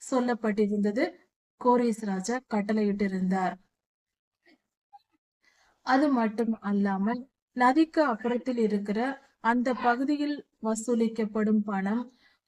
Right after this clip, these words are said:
தேவாலயம் கட்டும் பணிக்கு கொடுக்கப்பட வேண்டும் என்றும் சொல்லப்பட்டிருந்தது. கோரேஸ் ராஜா கட்டளையிட்டிருந்தார், "பகுதி கொடுக்க வேண்டும், தேவாலயம் கட்டும் பணிக்கு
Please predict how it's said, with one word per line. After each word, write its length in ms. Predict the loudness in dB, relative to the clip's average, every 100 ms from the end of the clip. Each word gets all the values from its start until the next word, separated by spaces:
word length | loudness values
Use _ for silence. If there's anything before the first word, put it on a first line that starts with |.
| _
தேவாலயம் 760 | 0 2 4 4 4 4 2 2
கட்டும் 380 | 0 2 2 2
பணிக்கு 400 | 2 2 0 -6
கொடுக்கப்பட 640 | -2 0 2 0 0 0 -2 -2
வேண்டும் 460 | 0 2 0 -2 -2
என்றும் 400 | 0 2 0 -6 -4
சொல்லப்பட்டிருந்தது. 960 | -2 -2 -2 -2 0 0 -2 -2 -4 -6 -8 _ _ 4
கோரேஸ் 380 | 6 6 4 0
ராஜா 360 | 0 2 0 -2
கட்டளையிட்டிருந்தார், 920 | 2 2 4 2 2 0 -2 -2 -4 -6 -18 -20 _ _ _ _ _ 8
"பகுதி 360 | 8 10 4 6
கொடுக்க 360 | 4 4 2 2
வேண்டும், 400 | 2 2 2 4
தேவாலயம் 680 | 4 4 4 4 4 2 2
கட்டும் 380 | 0 0 0 0
பணிக்கு 460 | 2 2 0 -4